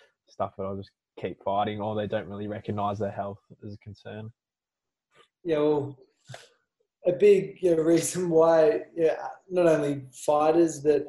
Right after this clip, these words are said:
Speaker 2: athletes get stuck in sport for too long is because it becomes their life and their,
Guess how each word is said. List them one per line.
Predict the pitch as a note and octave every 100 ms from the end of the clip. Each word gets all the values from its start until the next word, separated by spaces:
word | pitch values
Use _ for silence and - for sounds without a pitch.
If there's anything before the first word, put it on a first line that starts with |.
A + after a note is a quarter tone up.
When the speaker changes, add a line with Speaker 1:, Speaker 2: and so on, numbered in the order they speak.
| D3+
Speaker 2:
athletes | D3 D#3 D#3 D3 -
get | D#3 D3+
stuck | - D3 D3
in | C#3+
sport | - D3+ D3+ -
for | C3+
too | D3 C#3+
long | D3 D3
is | C#3+ C3
because | C#3 D3 D3 C#3 C#3
it | C#3
becomes | C3+ D3+ C#3+ C3
their | C#3+ B2+
life | C3 C3 C3+ C#3 C3+
and | C3
their, | C3 C3 C3